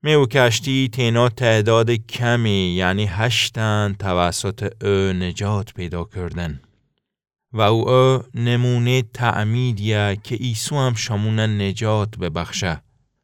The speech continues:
تعمیده که نپاک کردن آلودگی تن، بلکه تعهد وجدان پاک به خداست. ای تعمید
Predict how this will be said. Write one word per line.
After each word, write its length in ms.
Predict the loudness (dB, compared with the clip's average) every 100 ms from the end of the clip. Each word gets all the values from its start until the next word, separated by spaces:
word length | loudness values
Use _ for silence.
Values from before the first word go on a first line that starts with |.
| _ _
تعمیده 520 | -2 0 2 2 2
که 180 | 0 -2
نپاک 640 | -2 0 0 -2 0 0 -2 -4
کردن 440 | -4 -2 -2 -4 -4
آلودگی 720 | -4 -2 -2 -4 -6 -6 -6
تن، 440 | -10 -6 -4 -6 -8 -16 _ _ _ _ _
بلکه 600 | -10 -8 -8 -8 -8 -8 -10 _ _ _ _ _
تعهد 640 | -10 -4 -2 -4 -4 -2 0
وجدان 920 | -2 -2 -2 -4 -4 -2 0 0 -4
پاک 640 | -6 -10 -6 -2 -2 -2 -6 -16 -20 _ _ _ _
به 120 | -14
خداست. 680 | -12 -10 -10 -10 -12 -16 -18 _ _ _ _ _ _ _
ای 120 | -12
تعمید 800 | -6 -2 0 0 0 0 -4 -10